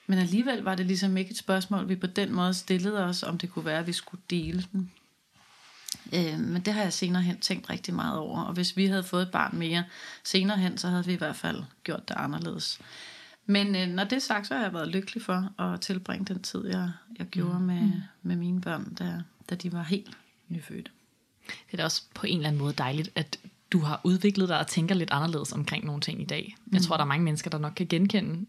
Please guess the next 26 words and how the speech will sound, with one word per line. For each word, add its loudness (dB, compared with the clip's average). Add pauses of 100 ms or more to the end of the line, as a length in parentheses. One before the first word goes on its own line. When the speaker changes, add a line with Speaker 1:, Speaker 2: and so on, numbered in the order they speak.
(180)
Speaker 2:
den 2
oplevelse 0
af, 0
at -6 (100)
hvis 0
man 2
skulle -2 (360)
gøre 4
det 4
en 2
gang 2
til 0
mange 2
år -4
senere, 0
så -4
ville 0
man 0
gøre 0
det -4
på -2
en -2
anden -2
måde. -2
Speaker 1:
Mm. 2 (600)
Ja. -2